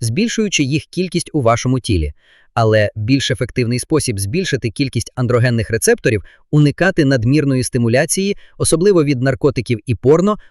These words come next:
оскільки вчені помітили кореляцію між надмірною стимуляцією і зниженням загальної кількості андрогенних рецепторів.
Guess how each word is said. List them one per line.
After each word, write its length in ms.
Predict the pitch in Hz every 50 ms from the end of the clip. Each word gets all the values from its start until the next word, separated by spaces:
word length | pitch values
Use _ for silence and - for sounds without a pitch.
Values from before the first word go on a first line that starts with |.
| _ -
оскільки 420 | 139 131 - - 226 214 - 208
вчені 320 | 170 - - 208 202 185 160
помітили 460 | - 165 165 165 165 - 156 147 135
кореляцію 600 | - 147 139 135 135 143 139 117 - 127 120 117
між 180 | 120 120 104 113
надмірною 520 | 120 113 110 123 131 131 117 113 110 107
стимуляцією 680 | - - 120 110 107 113 143 185 - - 220 226 233 - - _ _ -
і 100 | 160 156
зниженням 460 | 120 127 185 233 208 214 208 202 185 135
загальної 480 | 127 139 123 151 165 160 156 147 135
кількості 500 | - - 190 214 - 208 185 - - 196 -
андрогенних 580 | - 151 160 147 147 123 117 123 123 131 127 -
рецепторів. 640 | 147 151 - - 117 101 - - 92 82 80 -